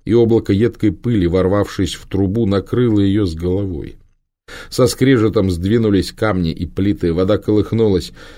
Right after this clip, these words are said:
и Карина подумала, что низкий сырой потолок сейчас похоронит её здесь, в подземной безмолвной могиле,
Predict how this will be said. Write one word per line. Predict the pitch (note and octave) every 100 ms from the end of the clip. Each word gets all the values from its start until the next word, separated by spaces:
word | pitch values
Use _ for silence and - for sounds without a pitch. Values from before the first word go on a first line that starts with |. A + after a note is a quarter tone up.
| -
и | -
Карина | A2 B2+ D#3 C#3+
подумала, | - B2+ B2+ G#2+
что | - G2+
низкий | G#2+ B2 - F2+
сырой | - G#2+ A2 A2+
потолок | - F#2+ G2+ A2 G#2+
сейчас | - E2 G#2+ -
похоронит | - G2+ - G#2+ B2+ G2+ E2
её | E2+ D#2+
здесь, | D#2+ F2 F#2 -
в | -
подземной | - G2 E2+ G2+ F#3 E2
безмолвной | E2 F#2+ F2 G2+ F#2+ F2 F#2
могиле, | F#2 F#2+ F#2+ F2+ C#2+